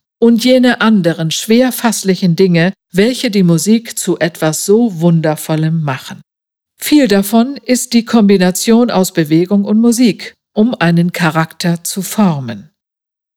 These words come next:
Das Wesentliche einer Figur finde ich in der Musik, nicht im Libretto, obwohl ich den Worten größte Bedeutung beimesse.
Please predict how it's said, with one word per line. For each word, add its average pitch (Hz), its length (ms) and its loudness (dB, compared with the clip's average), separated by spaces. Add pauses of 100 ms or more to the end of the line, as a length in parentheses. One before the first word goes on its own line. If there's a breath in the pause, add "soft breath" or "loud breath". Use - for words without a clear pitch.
(240)
Das 180 220 0
Wesentliche 233 540 0
einer 196 240 2
Figur 202 640 2
finde 233 360 2
ich 214 280 -2
in 226 100 4
der 233 160 2
Musik, 233 580 2
nicht 175 300 0
im 190 180 2
Libretto, 208 680 0 (420)
obwohl 190 360 2
ich 220 120 0
den 160 220 0
Worten 170 380 -2
größte 226 500 2
Bedeutung 175 640 0
beimesse. 160 640 0